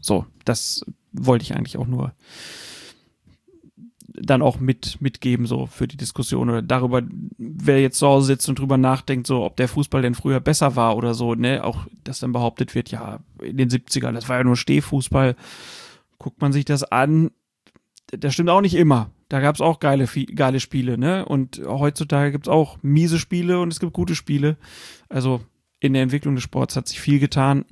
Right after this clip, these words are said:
Es ist nicht alles positiv. Ist aber auch nicht alles negativ, ne? Bestes Beispiel irgendwie ja auch, wenn man sagt, ja, hier,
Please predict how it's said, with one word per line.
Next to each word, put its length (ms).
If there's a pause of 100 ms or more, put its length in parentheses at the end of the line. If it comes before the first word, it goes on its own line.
(140)
Es 120
ist 100
nicht 120
alles 200
positiv. 720 (1600)
Ist 100
aber 80
auch 60
nicht 120
alles 200
negativ, 480
ne? 260
Bestes 300
Beispiel 360
irgendwie 220
ja 140
auch, 280 (140)
wenn 280
man 100
sagt, 200
ja, 260
hier, 340